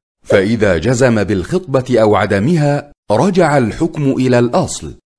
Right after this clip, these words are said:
وهو تحريم النظر إليها، لأن سبب الإباحة قد زال. ويدل على هذا قوله عليه الصلاة والسلام:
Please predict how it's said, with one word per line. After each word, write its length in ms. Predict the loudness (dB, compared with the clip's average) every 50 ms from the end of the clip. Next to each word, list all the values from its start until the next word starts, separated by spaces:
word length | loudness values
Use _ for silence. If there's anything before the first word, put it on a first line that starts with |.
| _ 2
وهو 340 | 2 2 2 0 -2 -2 -2
تحريم 580 | -2 -6 -6 -6 -4 -4 -4 -2 -2 -2 -2
النظر 440 | -2 -2 -2 -2 -2 0 0 0 0
إليها، 720 | 0 -2 -2 -2 -2 0 0 -2 -2 -4 -4 -6 -6 -8 -12 _ _ _ -4 -2
لأن 440 | 0 0 0 0 -2 0 -2 -4
سبب 380 | -2 -2 -2 0 0 0 2 2
الإباحة 720 | 0 0 0 -2 -2 -2 0 0 0 0 -2 -2 -4 -4 -4 -4 -6 -2
قد 180 | -2 -2 -2 -2
زال. 600 | 0 0 0 0 0 -6 -8 -8 -8 -8 -10 -10 -12 _ _ _ _ _ _ 0
ويدل 480 | 2 4 4 4 2 2 0 0 2 2
على 220 | 2 4 2 2
هذا 420 | 2 2 2 2 0 2 4 2 2
قوله 580 | 2 0 -2 -2 -2 -2 -2 0 2 2 2
عليه 320 | 2 2 0 0 0 0 -2
الصلاة 440 | -4 -2 -2 -2 0 0 0 -2 0
والسلام: 840 | 0 0 0 0 -2 -4 -4 -2 -2 0 0 0 0 0 -2 -4